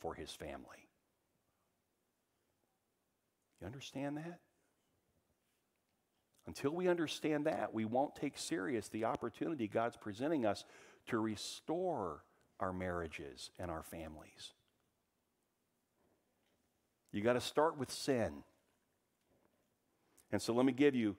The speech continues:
a couple ways that it, uh, f-, that we see, uh, this happening. Number one, Eve entertained Satan's lies. That's how they came into unhealth.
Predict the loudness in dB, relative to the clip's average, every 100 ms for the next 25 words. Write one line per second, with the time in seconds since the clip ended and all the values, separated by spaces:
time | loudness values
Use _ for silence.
0 | -6 -10 -6 2 4 6 8 8 8 6
1 | 2 -2 -2 -6 _ -14 -12 -14 -20 -20
2 | -20 -18 -18 2 4 4 0 -2 0 2
3 | 4 0 -4 -16 -20 _ _ 2 4 4
4 | 2 -6 -20 _ _ 0 2 4 4 4
5 | 0 2 6 6 8 8 6 2 -10 -20
6 | _ _ _ 2 4 4 0 -4 -10 -18
7 | _ 0 2 4 0 -4 2 4 4 2
8 | 0 -6 -12 _ _ _ -12 -2 2 2
9 | 0 -4 -4 0 2 2 0 -2 -4 0
10 | 0 0 2 2 0 -4 -2 -2 -2 -2
11 | -2 -2 -4 -2 -4 -4 -10